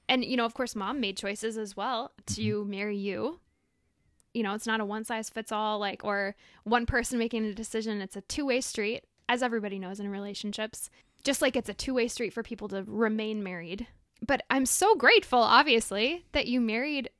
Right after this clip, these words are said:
Speaker 1: my mom, Jill. She's coming on the podcast soon, by the way. I've, people ask me all the time, "When is your mom coming on the podcast?" She's coming.
Speaker 2: Yeah, well,
Speaker 1: She's
Speaker 2: she'll,
Speaker 1: gonna do it. I
Speaker 2: she
Speaker 1: have
Speaker 2: will do great.
Speaker 1: I have a couple, um, I have a couple amazing episodes in line,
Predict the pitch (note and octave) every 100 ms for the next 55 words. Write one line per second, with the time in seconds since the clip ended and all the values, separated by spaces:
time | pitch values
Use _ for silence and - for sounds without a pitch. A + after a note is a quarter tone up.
0 | _ _ _ _ - B3+ A3 A3 C#4 A#3+
1 | B3+ G#3+ C#4+ _ _ _ - D#4+ E4+ -
2 | F4 F4+ F4 C#4 B3 A#3 A3 G#3 - G3+
3 | G3 F#3+ F#3+ F#3+ F#3+ G3+ - - - A#3
4 | A3 - - - D4+ F#4 B3+ B3 - A3+
5 | G#3+ A3 A3+ - G3+ G3+ G#3+ C4+ D#4 C4
6 | C4 C4 A#3+ G#3 G3+ G3+ G3+ G3 F#3+ G3
7 | - D#4+ - B3+ G#3+ A2+ - _ _ -
8 | D#3 - C3 A#2+ C4 D3+ F4+ F#4+ C#4+ B3+
9 | A3 A3+ B3+ C#4+ D#3+ D3 B2+ - A#2+ A#2
10 | - A#2+ A2+ G2+ - B3+ B3+ C#4+ C4+ A#3
11 | B3+ C4+ B3+ B3 A#3 A3+ G#3+ G3 B3 A3+
12 | - A#3+ A#3+ A3+ A3 A3 G3+ G3+ G#3+ G#3+
13 | G#3 G3+ - _ _ _ - A#3+ A3+ G#3+
14 | G3+ G3+ G3 G3 A#3 D4